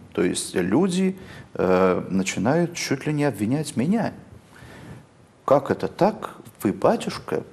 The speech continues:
пришли, и вы сделать ничего не можете». Я им говорю: «Как, где же вы были?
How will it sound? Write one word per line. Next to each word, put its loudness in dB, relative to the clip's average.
пришли, 0
и 2
вы 4
сделать 2
ничего -4
не -2
можете». -2
Я -2
им -2
говорю: -2
«Как, -2
где 2
же 0
вы -2
были? -2